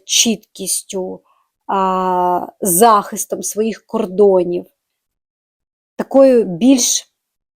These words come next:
щільною силою, силою землі, силою предків, в деякій мірі магічною силою. Тобто у все у всіх по-різному.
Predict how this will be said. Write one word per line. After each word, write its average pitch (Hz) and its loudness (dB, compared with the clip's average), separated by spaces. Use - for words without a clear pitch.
щільною 208 2
силою, 190 0
силою 240 2
землі, 214 -2
силою 196 -2
предків, 214 0
в 185 -8
деякій 240 2
мірі 208 0
магічною 214 -2
силою. 185 -4
Тобто 233 2
у - -4
все 320 4
у - -2
всіх - -4
по-різному. 185 -4